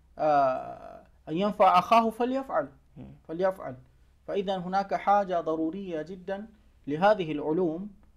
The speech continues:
Speaker 1: آه، حتى نستطيع أن ندافع عن أنفسنا.
Speaker 2: مم.
Speaker 1: هل الإنسان مثلا لو مرضت زوجته ولا يوجد طبيب مسلم، هل
Speaker 2: مم.
Speaker 1: يأخذها إلى، إلى من؟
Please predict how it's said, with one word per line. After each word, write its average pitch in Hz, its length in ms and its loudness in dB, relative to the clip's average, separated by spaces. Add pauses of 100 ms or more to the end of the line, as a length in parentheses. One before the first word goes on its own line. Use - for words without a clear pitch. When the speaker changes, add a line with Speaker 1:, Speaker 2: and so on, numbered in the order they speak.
(180)
Speaker 1:
آه، 139 260 2
حتى 185 400 -2
نستطيع 147 600 -8
أن 156 180 -10 (300)
ندافع 165 500 2
عن 135 240 -2
أنفسنا. 139 600 -10 (240)
Speaker 2:
مم. 127 160 -14
Speaker 1:
هل 240 140 4
الإنسان 226 440 0
مثلا 185 320 -4
لو 165 120 2
مرضت 185 420 2 (200)
زوجته 160 680 0 (600)
ولا 180 240 10
يوجد 170 400 4 (380)
طبيب 185 340 0
مسلم، 165 420 -8 (280)
هل 175 100 -8
Speaker 2:
مم. 196 40 2
Speaker 1:
يأخذها 185 600 2
إلى، 160 440 -2 (560)
إلى 190 180 4
من؟ 214 180 -2